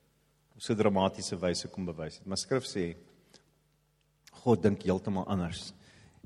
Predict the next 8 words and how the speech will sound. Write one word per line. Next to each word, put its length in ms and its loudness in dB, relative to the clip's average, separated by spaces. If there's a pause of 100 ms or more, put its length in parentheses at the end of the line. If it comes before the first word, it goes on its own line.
(160)
En 120 2
dis 160 0
daai 200 8
nuwe 240 4
denkwyse 600 2 (560)
wat 160 -4
die 80 4
Heilige 260 -2